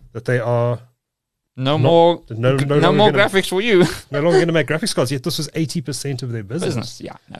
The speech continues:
Speaker 2: that,
Speaker 1: And
Speaker 2: this, this is shocking.
Speaker 1: And they're, they're pointing a, a big finger at NVIDIA.
Speaker 2: Yeah, no, that's, unfortunately, NVIDIA has a trend.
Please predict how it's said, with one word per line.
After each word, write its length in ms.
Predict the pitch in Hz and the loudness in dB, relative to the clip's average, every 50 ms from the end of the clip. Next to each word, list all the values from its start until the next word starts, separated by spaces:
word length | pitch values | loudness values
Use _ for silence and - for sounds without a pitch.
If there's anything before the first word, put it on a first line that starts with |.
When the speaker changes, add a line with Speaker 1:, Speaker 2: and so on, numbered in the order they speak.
| - - | -6 -2
Speaker 2:
that, 140 | - 123 131 | -2 -2 0
Speaker 1:
And 120 | 131 131 | 0 0
Speaker 2:
this, 220 | 139 127 - - - | 0 -2 -2 -6 -8
this 240 | - 147 165 - | -6 -6 -4 -4
is 100 | - - | -4 -6
shocking. 460 | - - 127 - - - - - 135 - | -4 -4 -4 -4 -6 -10 -16 -16 -14 -8
Speaker 1:
And 120 | - 123 120 | -6 -2 0
they're, 200 | 131 123 131 139 | 0 0 0 -2
they're 160 | 131 127 120 | -2 -6 -6
pointing 420 | 123 - 151 131 - 139 127 123 | -4 -4 -6 -6 -4 -4 -4 -4
a, 80 | 120 117 | -4 -4
a 140 | 120 120 117 | -6 -6 -8
big 340 | 101 101 131 117 110 - - - - _ | -8 -8 -8 -8 -8 -10 -16 -18 -20 _
finger 480 | - - 143 123 110 110 104 107 - 123 | -10 -8 -6 -6 -4 -6 -6 -8 -10 -12
at 220 | 117 113 107 - | -12 -12 -12 -12
NVIDIA. 540 | - - - 139 107 98 143 156 160 - - _ _ _ _ _ _ | -14 -14 -12 -12 -12 -12 -10 -10 -10 -12 -14 _ _ _ _ _ _
Speaker 2:
Yeah, 460 | - 139 143 139 127 107 95 92 101 | -6 -2 0 2 2 2 2 0 -2
no, 220 | 117 131 143 147 143 | 0 2 2 2 2
that's, 320 | 143 139 - - - - | 2 0 -2 -4 -4 -2
unfortunately, 680 | - 165 170 - 202 202 196 - 190 185 160 - 170 170 | -2 -2 0 2 2 2 2 2 0 -2 -2 0 0 0
NVIDIA 340 | 160 143 151 160 170 160 156 | 0 0 0 2 2 2 2
has 160 | 151 139 135 | 2 0 -2
a 100 | 143 131 | -2 -4
trend. 460 | - - 151 151 147 143 139 123 - | -4 -2 0 0 0 0 -2 -4 -6